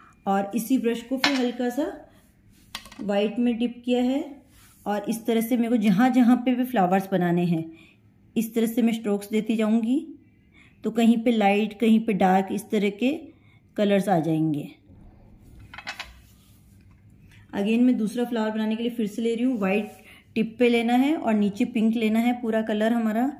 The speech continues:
तो जहाँ हमको हाफ फ्लावर्स बनाने हैं तो इस तरह से सिर्फ ऊपर ऊपर की साइड में लोगे, और जहाँ फुल फ्लावर बनाने हैं तो वहाँ पे आप चारों तरफ से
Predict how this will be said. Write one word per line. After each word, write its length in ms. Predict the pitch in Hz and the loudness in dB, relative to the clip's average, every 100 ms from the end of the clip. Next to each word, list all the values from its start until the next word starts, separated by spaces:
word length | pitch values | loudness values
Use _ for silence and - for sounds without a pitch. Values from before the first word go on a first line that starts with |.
| - - _ _ _ - - - | -14 -20 _ _ _ -20 -10 -4
तो 60 | |
जहाँ 300 | 170 202 240 | 2 4 6
हमको 220 | 254 247 247 | 6 4 2
हाफ 340 | 208 208 220 | 2 0 2
फ्लावर्स 460 | 247 226 233 254 240 | 4 4 4 0 2
बनाने 360 | 214 202 208 220 | 2 4 4 4
हैं 240 | 196 160 - - - _ _ - | 2 0 -6 -20 -20 _ _ -6
तो 60 | |
इस 260 | - 226 - | -2 -4 -2
तरह 160 | 233 220 | -2 -2
से 300 | - 285 320 | 0 -2 -2
सिर्फ 340 | - 262 254 - | -2 -2 -2 -6
ऊपर 300 | 185 226 214 | -2 0 0
ऊपर 220 | - 208 | 0 -2
की 80 | 220 | 0
साइड 280 | 208 180 | 2 2
में 120 | 170 170 | 2 0
लोगे, 240 | 165 170 | 0 0
और 80 | 185 | 0
जहाँ 280 | 180 202 233 240 | 2 2 0 0
फुल 180 | 233 262 | 2 2
फ्लावर 320 | 262 247 240 240 | 2 2 2 0
बनाने 320 | 233 226 240 | 0 0 2
हैं 240 | 247 262 294 - - - - - | 2 2 -2 -10 -20 -20 -18 -6
तो 80 | 190 | -2
वहाँ 240 | 190 214 | 0 0
पे 140 | 214 | 0
आप 200 | 226 226 - | 0 -2 0
चारों 240 | 196 196 | 0 2
तरफ 220 | 196 226 - | 0 -6 -6
से 220 | - | -2